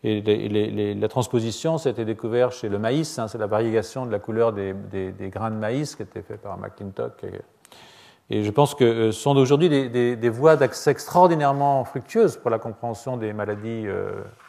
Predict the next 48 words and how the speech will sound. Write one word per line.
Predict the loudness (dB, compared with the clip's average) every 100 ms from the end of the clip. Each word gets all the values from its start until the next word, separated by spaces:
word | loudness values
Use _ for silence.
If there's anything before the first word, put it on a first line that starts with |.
| _ _ _
de | 0
toutes | 2 2
les | -2
maladies. | -6 -6 -6 -8 -8 -20 -20 -20 -20 -20 _
Je | 0
vous | 2
assure | 4 4 4 4
que, | 2 2 0 -14 _ _ _ _ _ _ _ _ _ -4
aussi | 0 6
ouverts | 8 8
d'esprit | 8 2 -2 -2
que | -4
soient | 2 6
nos, | 6 4 0
nos, | -4 -4
nos, | -4 -4
nos, | -4 -4 -4 -6 -10 -18 _ _ _ _
nos | -4 4
bailleurs | 6 8 8
de | 6
fonds, | 4 4
je | 4
pense | 6 6
pas | 8 6
que, | 6 4
que | 0 -2 -2
dans | 2 4
un |
programme | 6 6 6 4
cancer, | 4 2 4 8 10 8 6
quelqu'un | 0 0 0
qui | 0
sera | 2 2
arrivé | 4 0
en |
disant, « | 0
Je | 0
vais |
regarder | 4 6
la | 4
couleur | 4 4 4
des, | 2 -4 -14
des, | -10 -8
des, | -6 -6
des, | -6 -8
des, | -8 -8
des | -6
pétales | -4 4 6 8 4